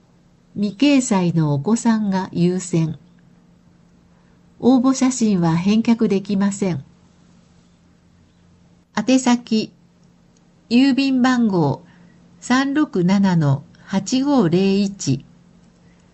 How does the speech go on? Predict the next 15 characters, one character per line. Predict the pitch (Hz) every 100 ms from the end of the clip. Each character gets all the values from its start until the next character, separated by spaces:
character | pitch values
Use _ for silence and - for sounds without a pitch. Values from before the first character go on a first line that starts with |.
| _ _ _ _ _ _ 247
本 | 254 240
庄 | 254 247 214
市 | - 147 160
本 | - 208 214 196
庄 | 190 185 180 - _ _
三 | - 233 262 262 247
の | 247
五 | 190 220
の | 240 165
三。 | 165 180 180 180 - _ _ _ _ _ _ _ _ _ _ _ _ _ _
本 | 233 254 247
庄 | 247 240
市 | 240 226
役 | 226 220
所 | - - 151 -